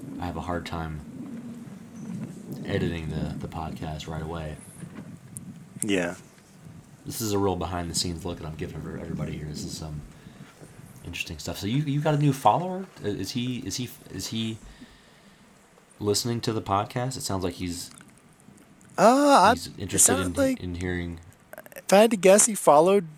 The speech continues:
Speaker 2: so that he could get podcast access. Um, I forget his name. You remember his name?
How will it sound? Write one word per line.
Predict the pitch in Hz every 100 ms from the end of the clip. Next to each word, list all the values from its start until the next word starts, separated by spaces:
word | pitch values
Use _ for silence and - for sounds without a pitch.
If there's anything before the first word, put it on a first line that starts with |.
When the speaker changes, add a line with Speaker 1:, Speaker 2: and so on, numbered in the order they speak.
| - - - - -
Speaker 2:
so | - 160
that | 165
he | 160
could | - 165 165
get | 185 -
podcast | - 156 156 180 175 -
access. | 147 170 - 233 262 - - 202 -
Um, | 131 127 123 131 123 - - - - - - - - - _ - -
I | 143
forget | 156 175
his | 175 160
name. | 156 208 233 -
You | 170
remember | 185 196
his | 196 196
name? | 226 247